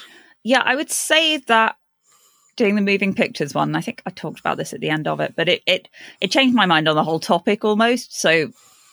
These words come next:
I'm not very interested in movies as, as a whole. And I think, as I think I also said before, it was kind of having your enthusiasm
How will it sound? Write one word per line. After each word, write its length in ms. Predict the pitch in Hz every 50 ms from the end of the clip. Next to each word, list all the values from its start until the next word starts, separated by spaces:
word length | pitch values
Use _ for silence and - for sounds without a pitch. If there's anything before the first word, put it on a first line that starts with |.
| _ _ _ - -
I'm 80 | 190 175
not 160 | 151 - -
very 160 | 170 160 160
interested 480 | 156 156 - 160 151 - - - 165 156
in 140 | 156 156
movies 420 | 151 156 151 147 156 156 151 151 -
as, 240 | - 170 156 - - - _ -
as 140 | 170 170 180
a 40 |
whole. 520 | 160 151 151 151 151 151 156 165 175 - _ _ _
And 160 | - 123 156
I 60 | 175 175
think, 340 | 220 214 185 147 127 - - - - - - _ _ _ _ _ _ _ _ _ _ _ _ _ _ _ _ _ _ _ _ _ _ _ _ _ _ _ _ _ _ -
as 180 | 185 202 190 220
I 80 | 156
think 260 | 160 - 175 151 -
I 120 | 156 151 151
also 200 | 156 151 - 156
said 240 | 156 - 147 139 -
before, 480 | 151 151 - - - 120 120 131 90
it 80 | - 143
was 140 | 156 165 -
kind 140 | 214 175
of 60 | 175 -
having 260 | 196 185 185 180 170
your 260 | 160 175 175 175 175
enthusiasm 1080 | 170 170 - - 208 185 170 185 165 175 165 156 156 160 165 180 165 151 156 156 143